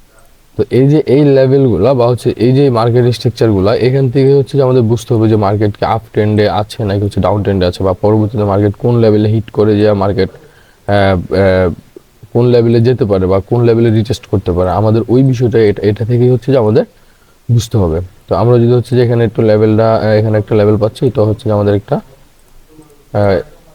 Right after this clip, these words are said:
অর্ডার ব্লকের লেভেল বা হচ্ছে যে point of interest।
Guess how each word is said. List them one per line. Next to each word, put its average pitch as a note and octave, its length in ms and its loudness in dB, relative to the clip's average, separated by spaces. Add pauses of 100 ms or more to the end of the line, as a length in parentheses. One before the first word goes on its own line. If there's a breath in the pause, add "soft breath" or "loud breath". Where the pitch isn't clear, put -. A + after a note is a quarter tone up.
(880)
অর্ডার A2 260 2
ব্লকের A2 260 2
লেভেল G2+ 320 0 (4000)
বা G#2 120 2
হচ্ছে G#2 200 0
যে A2 60 2
point A2+ 400 0
of - 40 -6
interest। G#2+ 600 -2